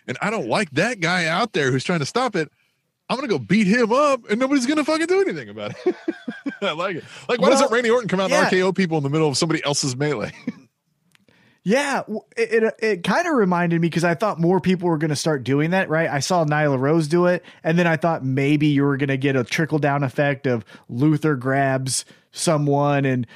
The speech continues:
Speaker 2: Billy Gunn grabs another person and all this stuff, you know? Uh, but it reminded me, uh, initially with that promo with the, all the champions in the ring, and it was in Seattle when Daniel Bryan just kept getting cheered for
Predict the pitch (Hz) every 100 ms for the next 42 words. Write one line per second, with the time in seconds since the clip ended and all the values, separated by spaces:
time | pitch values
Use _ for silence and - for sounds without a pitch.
0 | - 117 151 151 147 139 139 143 135 143
1 | 135 131 131 135 135 139 135 131 123 -
2 | 143 139 139 - 139 135 147 151 151 -
3 | - _ - 156 135 127 170 180 170 156
4 | 226 262 208 151 139 135 131 _ _ -
5 | - - 135 165 262 - 143 135 127 -
6 | _ - 147 156 - 143 - - 175 180
7 | 175 170 160 143 131 - 127 113 143 156
8 | 156 139 - 147 160 175 175 175 175 160
9 | 139 120 131 143 160 165 117 127 - 147
10 | 135 123 123 - 139 131 143 143 131 120
11 | 139 143 123 123 131 127 - 151 139 143
12 | 135 117 - 135 143 135 147 147 143